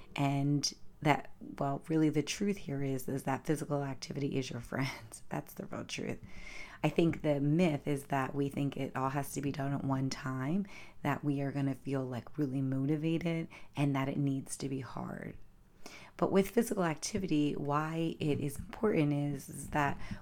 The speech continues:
we are designed as humans to be physical and to move our bodies. And so it feels good to do that most days, right? Now,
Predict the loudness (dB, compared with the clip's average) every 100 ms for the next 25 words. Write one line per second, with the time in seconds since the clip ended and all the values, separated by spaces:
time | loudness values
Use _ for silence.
0 | 0 4 4 4 0 2 4 4 4 0
1 | -2 0 2 2 0 -4 -2 -2 -2 -2
2 | -2 0 0 0 2 0 2 2 2 2
3 | -2 -2 -2 -2 -2 -6 -8 -18 -18 -4
4 | 0 4 4 6 4 4 4 4 4 2
5 | -2 -2 -2 -2 -6 2 2 4 0 -2
6 | -2 -4 -6 -4 2 2 2 -2 -20 -16
7 | -16 -16 0 2 4 0